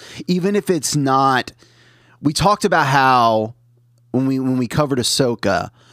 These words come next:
how it, more than any other piece of Star Wars that has come out in, since George's Star Wars,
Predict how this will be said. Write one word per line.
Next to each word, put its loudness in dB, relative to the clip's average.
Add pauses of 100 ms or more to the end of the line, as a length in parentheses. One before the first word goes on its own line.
(300)
how 0 (720)
it, -2
more 0
than -2 (140)
any 0
other 0 (120)
piece -2
of -2
Star 0
Wars -2
that -2
has -2
come -2
out -2
in, -4 (240)
since -4 (240)
George's -4
Star -2
Wars, -4